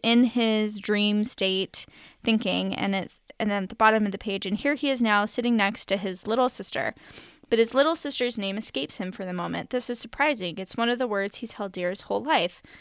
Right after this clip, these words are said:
Never mind, here she is next to him." And it's, like, this beautiful memory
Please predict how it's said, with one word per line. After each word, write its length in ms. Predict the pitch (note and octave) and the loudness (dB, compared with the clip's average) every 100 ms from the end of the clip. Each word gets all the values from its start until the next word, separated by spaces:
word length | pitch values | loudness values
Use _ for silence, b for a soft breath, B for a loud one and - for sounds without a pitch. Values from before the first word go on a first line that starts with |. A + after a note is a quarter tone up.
| B B B | B B B
Never 160 | F#4+ F4 | 6 8
mind, 320 | A#3 A#3 B3 | 8 8 6
here 160 | - C#4+ | 2 0
she 180 | - | 2
is 140 | B3+ B3+ | 2 2
next 240 | G#3+ - | -4 -4
to 80 | G3+ | -4
him." 200 | G#3 F3+ | -4 -2
And 100 | F#3 | -4
it's, 260 | G3 G#3+ - | -4 -6 -2
like, 240 | G3+ F#3+ - B B B B | -2 -2 -10 B B B B
this 180 | A#3+ - | 0 2
beautiful 460 | A#3+ B3 B3 A#3+ | 6 6 6 4
memory 640 | G#3+ G3 G3+ G3 F#3+ F#3+ | 4 2 0 -2 -2 -2